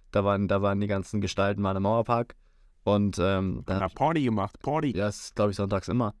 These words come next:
Speaker 2: Ja.
Speaker 1: Jetzt war das Wetter, jetzt ist auch die Sonne mal ein bisschen rausgekommen. Und, äh, da hab ich mir gedacht, ah, schön, komisch, ja, also, muss man mal gemacht haben als Berliner. Und da ist mir die Frage eingefallen, hab ich gedacht, ja, ja, das machen wir.
Speaker 2: Du wolltest mal einen Planz pliffen am Morgen.
Speaker 1: Nee, ich wollte keinen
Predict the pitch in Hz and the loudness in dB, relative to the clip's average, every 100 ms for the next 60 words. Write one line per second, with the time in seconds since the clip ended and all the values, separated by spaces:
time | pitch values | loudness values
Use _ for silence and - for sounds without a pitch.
0 | - 90 - 101 - 117 120 92 - - | -8 -8 0 -2 0 0 2 0 -4 -20
1 | - - 92 107 101 123 135 127 120 127 | -10 -6 -4 -4 -2 2 2 0 0 0
2 | 113 117 120 127 117 - _ _ - 101 | 0 0 -2 -4 -4 -6 _ _ -4 0
3 | 98 98 98 95 92 87 87 135 - 170 | 0 0 2 2 -2 -2 -4 -4 -4 -4
4 | 165 160 160 147 151 - - 117 127 85 | -2 -4 0 -2 -2 -10 -12 -10 -6 -6
5 | - _ - 135 - - 127 117 - - | -8 _ -10 -8 -6 -4 -2 -2 -8 -20
6 | - _ _ _ 101 - 139 135 123 156 | -20 _ _ _ -6 2 4 4 2 -2
7 | - 107 87 - 80 82 85 - - - | 0 0 0 -2 -6 -4 -8 -12 -20 -20
8 | - - - - 127 - - 160 135 117 | -20 -20 -10 -4 0 0 0 0 0 0
9 | 92 92 92 80 82 - 82 85 92 87 | 0 -2 -2 -4 -8 -8 -6 -4 -4 -4
10 | 85 - 107 - - - _ _ _ _ | -8 -6 -6 -6 -8 -18 _ _ _ _
11 | - _ _ - 185 113 - - - - | -20 _ _ -8 -6 -6 -8 -20 -20 -20
12 | _ - 131 127 127 117 - 123 131 - | _ -4 -4 0 -2 -2 2 0 0 -6
13 | - 117 - 107 104 113 151 127 135 139 | -2 -2 0 -2 0 0 2 2 2 2
14 | 131 | 0